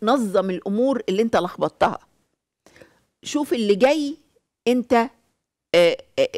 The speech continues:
يعني الناس اللي أنت سايبهم هيتعاملوا مع اللي جاي إزاي. وجه عين أبنائك للملك الحقيقي.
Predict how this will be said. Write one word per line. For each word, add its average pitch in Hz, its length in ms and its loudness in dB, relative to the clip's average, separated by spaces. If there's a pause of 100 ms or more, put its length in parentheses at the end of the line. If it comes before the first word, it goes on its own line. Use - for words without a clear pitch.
(140)
يعني 175 420 0
الناس 190 340 -2
اللي 226 220 -2
أنت 277 160 -4
سايبهم 254 480 0
هيتعاملوا 208 500 0
مع 190 180 0
اللي 180 160 -4
جاي 190 260 0
إزاي. 180 420 -2 (2000)
وجه 247 460 2
عين 262 360 0
أبنائك 202 840 -2 (1000)
للملك 220 840 0 (140)
الحقيقي. 202 600 -4